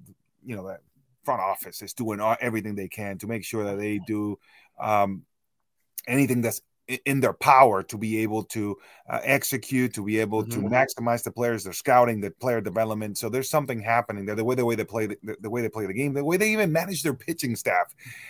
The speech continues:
Speaker 2: Yes.
Speaker 1: is absolutely ridiculous. So we can expect, I'm gonna say this, we can expect the Rays to be a postseason team, but notice I'm not saying that they're gonna win the division, because I do not have them winning the division.
Speaker 2: And we have another team, uh, before you continue,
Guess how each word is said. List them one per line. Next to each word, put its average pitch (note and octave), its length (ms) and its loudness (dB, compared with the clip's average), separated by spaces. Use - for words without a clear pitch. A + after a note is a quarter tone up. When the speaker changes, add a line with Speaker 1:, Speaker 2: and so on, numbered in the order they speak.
Speaker 2:
Yes. - 120 2
Speaker 1:
is B2 100 4
absolutely C3 520 4
ridiculous. G#2 520 -6
So D#3+ 260 8
we A3+ 160 6
can A#3+ 120 6
expect, F#3 420 6
I'm E3 80 4
gonna F#3+ 120 8
say D#3+ 120 0
this, C3 260 0
we E3+ 100 4
can F#3 100 0
expect D3 320 0
the C3 80 0
Rays B2+ 440 2
to D3+ 120 0
be D3+ 180 6
a B2+ 180 4
postseason C3+ 480 4
team, D#3 340 4
but A2+ 120 -2
notice D3 360 2
I'm C3+ 140 4
not C#3 160 6
saying C#3+ 180 2
that A#2+ 60 -2
they're A#2 100 -4
gonna A#2+ 120 -2
win A#2+ 140 -4
the A2 60 -8
division, A#2+ 440 -4
because A2 280 -6
I A2+ 80 2
do A2+ 120 -2
not F3 240 8
have D3+ 180 8
them A#2+ 100 0
winning A2+ 200 -4
the G2 80 -6
division. F#2+ 380 -8
Speaker 2:
And C#3+ 140 4
we D#3+ 80 10
have A3+ 140 12
another G#3 240 12
team, B3 480 2
uh, C3 120 4
before C3 280 -2
you E3+ 60 2
continue, F3 640 2